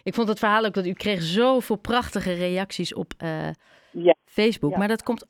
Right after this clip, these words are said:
Speaker 1: ook toch een beetje, en daar blijf ik bij. Voor u is het de normaalste zaak van de wereld. En u zou het waarschijnlijk, eh, als u nog vier nieren had, zou u er nog vier weggeven.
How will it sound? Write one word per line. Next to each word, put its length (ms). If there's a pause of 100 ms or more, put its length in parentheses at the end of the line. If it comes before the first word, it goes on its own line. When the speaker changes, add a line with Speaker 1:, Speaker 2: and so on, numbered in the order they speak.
Speaker 1:
ook 220
toch 200
een 80
beetje, 360
en 140
daar 120
blijf 280
ik 60
bij. 200 (380)
Voor 260
u 120
is 140
het 260
de 60
normaalste 480
zaak 260
van 140
de 80
wereld. 320
En 100
u 60
zou 180
het 100
waarschijnlijk, 720 (140)
eh, 260
als 160
u 40
nog 160
vier 180
nieren 300
had, 200
zou 180
u 60
er 140
nog 160
vier 220
weggeven. 600